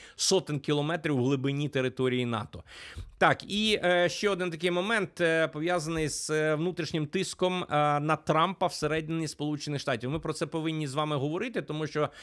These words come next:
це теж впливає. Ви знаєте, що Трамп до певної міри, він, е, залежний від, е, громадської думки. Але якщо напередодні я казав, е, про громадську думку, широку громадську думку в, е, відносно, там, президента Зеленського,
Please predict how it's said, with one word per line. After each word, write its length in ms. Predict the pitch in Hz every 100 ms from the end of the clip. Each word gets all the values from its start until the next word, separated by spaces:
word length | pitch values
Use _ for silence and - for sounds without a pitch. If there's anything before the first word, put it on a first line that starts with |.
| - -
це 160 | 170
теж 240 | 151 175 156
впливає. 600 | - 151 151 202 214 165
Ви 120 | 143
знаєте, 360 | 135 165 143 139
що 140 | 147
Трамп 340 | 135 175 170
до 100 | 143
певної 500 | 139 170 165 151 143
міри, 400 | 147 170 175 156
він, 320 | 139 147 143 139
е, 160 | 139
залежний 560 | 127 160 175 156 127 113
від, 220 | 120 -
е, 320 | 127 127 123 120
громадської 480 | 135 143 127 - 131
думки. 420 | 190 240 - 107 - - -
Але 180 | 123 139
якщо 260 | 151 - 190
напередодні 580 | 170 170 165 175 156
я 80 | 156
казав, 420 | 151 151 156 160 -
е, 160 | 156 151
про 220 | 147 151
громадську 640 | 131 165 165 175 - - 151
думку, 420 | 143 170 143 143
широку 520 | - 156 185 - 139
громадську 440 | 127 139 131 -
думку 540 | 135 143 143 139 139 131
в, 160 | 117 131
е, 260 | 135 131
відносно, 760 | 131 139 147 - 135 131 123 123
там, 260 | 127 120 113
президента 540 | 131 120 131 127 127
Зеленського, 840 | 117 123 180 170 147 143 143 139